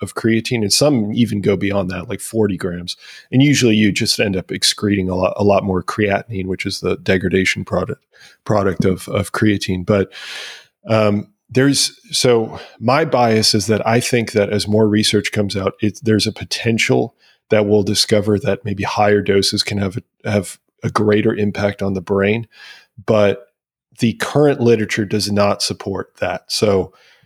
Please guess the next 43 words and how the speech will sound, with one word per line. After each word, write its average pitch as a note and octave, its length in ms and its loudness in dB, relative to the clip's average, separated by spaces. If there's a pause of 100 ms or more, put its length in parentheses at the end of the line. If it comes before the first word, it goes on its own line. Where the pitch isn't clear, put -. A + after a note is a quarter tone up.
(840)
as A#2+ 240 2
it A2+ 100 0
stands, A2 500 2
most A2+ 460 2
of A#2 60 2
the G#2+ 80 0
studies G2+ 420 0
still A2 220 2
use G2+ 200 0
five G2+ 320 0
grams, G2+ 300 -2
and A2 100 -2
they G#2 100 2
do A2+ 200 2
still G2+ 260 0
find F#2 540 -2
an G2 140 0
effect. - 420 -4
So G2 380 2 (520)
exactly A#2+ 460 2
teasing C3 480 0
that G2+ 160 2
out G2+ 240 4
is G2 140 0
gonna G2+ 200 -2
depend G2+ 400 -2
on F#2 160 2
the G2 120 0
amount G2+ 260 2
of F2 140 -2
data G2+ 420 4
input G#2+ 380 0
that F#2+ 140 -2
we're F#2+ 200 -2
able F#2+ 240 -2
to F2+ 80 0
put G#2 220 0
in, G2+ 120 2
and F#2 160 0
right F#2 220 0
now G2 140 2
it's F2+ 140 0
just - 340 -2